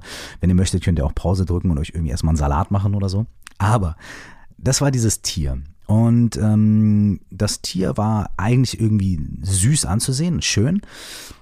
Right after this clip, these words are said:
Und dann hat er gesagt, „Guck mal, wie dieses Tier sich bewegt und was dieses Tier kann.“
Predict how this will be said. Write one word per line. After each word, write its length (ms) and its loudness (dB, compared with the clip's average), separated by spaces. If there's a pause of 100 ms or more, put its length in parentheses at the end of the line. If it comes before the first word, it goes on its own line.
(1000)
Und 340 2 (220)
dann 120 2
hat 100 2
er 60 2
gesagt, 300 0 (100)
„Guck 220 -4
mal, 180 2
wie 80 2
dieses 360 -2
Tier 260 0
sich 260 -2
bewegt 600 0
und 120 -2
was 140 -4
dieses 300 -6
Tier 240 -4
kann.“ 320 -8